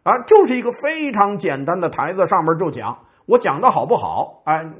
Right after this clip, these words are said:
你大家听没听进去，这是叫功夫的，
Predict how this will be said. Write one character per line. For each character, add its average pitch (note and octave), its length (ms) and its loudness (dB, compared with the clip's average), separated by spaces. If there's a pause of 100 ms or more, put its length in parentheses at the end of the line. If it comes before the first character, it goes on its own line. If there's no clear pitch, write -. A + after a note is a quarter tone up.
(120)
你 D3+ 200 -8
大 D#3+ 180 2
家 C3+ 140 -4
听 A3 220 -12
没 G#3 120 -8
听 A#3+ 240 -12
进 A#2 180 -8
去， G2 220 -16 (240)
这 - 240 -2
是 C3+ 160 -8
叫 B2 280 0
功 D#3 280 -6
夫 - 180 -16
的， - 80 -20